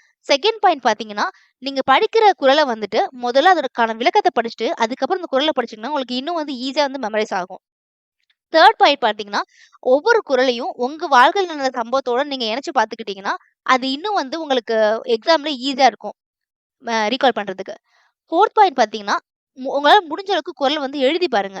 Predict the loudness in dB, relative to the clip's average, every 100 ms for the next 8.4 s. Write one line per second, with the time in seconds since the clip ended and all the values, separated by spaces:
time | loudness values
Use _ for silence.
0 | -2 2 4 2 2 -2 -2 -4 -4 _
1 | _ -10 -2 -2 -2 -2 -2 -4 -4 -4
2 | -4 _ 0 0 0 -4 0 0 0 -6
3 | -8 -8 -10 -4 0 0 -2 -8 0 2
4 | 0 -2 -4 -6 -12 -20 _ _ _ _
5 | _ _ _ _ _ _ _ _ _ _
6 | _ -8 -4 4 4 4 2 0 2 2
7 | 0 -6 -6 -2 -2 0 -2 -2 -4 -6
8 | -6 0 0 0